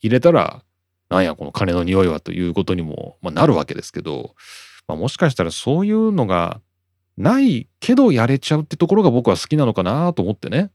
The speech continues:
こう、まあ、本当にお金がかからないんですよ。まあ、かけようと思えば、まあ、何十万、何百万ともちろん機材なんてお金がかかっていくんで、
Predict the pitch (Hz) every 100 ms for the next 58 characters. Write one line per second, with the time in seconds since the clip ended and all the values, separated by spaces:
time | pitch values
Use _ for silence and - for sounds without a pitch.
0 | _ _ _ _ - 80 78 - 50 -
1 | 98 - 247 - 254 254 226 226 226 226
2 | 208 220 226 175 98 - 95 - _ _
3 | - 117 143 - 285 285 160 160 214 104
4 | 95 85 - _ _ _ _ 92 87 95
5 | 98 101 87 87 92 92 95 90 78 78
6 | 90 85 73 107 92 76 71 69 82 76
7 | - _ _ - 95 104 104 95 156 143
8 | 80 - 113 78 82 -